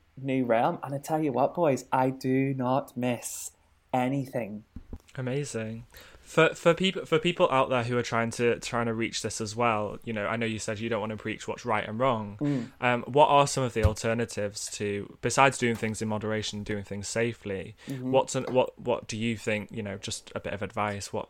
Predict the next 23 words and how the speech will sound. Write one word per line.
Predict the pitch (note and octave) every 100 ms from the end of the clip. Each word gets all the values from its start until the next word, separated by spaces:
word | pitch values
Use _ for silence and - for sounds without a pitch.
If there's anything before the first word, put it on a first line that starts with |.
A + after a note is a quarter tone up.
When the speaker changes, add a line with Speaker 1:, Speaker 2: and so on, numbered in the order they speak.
| -
Speaker 2:
what's | A2+ - _ - - -
an | G#2+
alternative | G2+ - G#2 G#2 - F#2+
to | - G#2+
drinking | - G2+ G2 - G#2+
or | G2+
doing | G#2 G#2
drugs? | - - - - - - -
Speaker 1:
Um, | D#3 D#3+ D#3 -
I | C#3+ E3
don't | - D#3+ D#3+
know, | D#3 C3 B2 B2 C#3+ - -
'cause | C#3 -
everybody's | D3+ D3 D3 C3+ A#2+ -
different, | A#2 - C3+ C3
and | B2
I | A#2+
don't | A#2 C3 C3
think | - A#2+ A#2 -
that | B2 -
you | B2
can | - A#2
say | - B2+ A#2+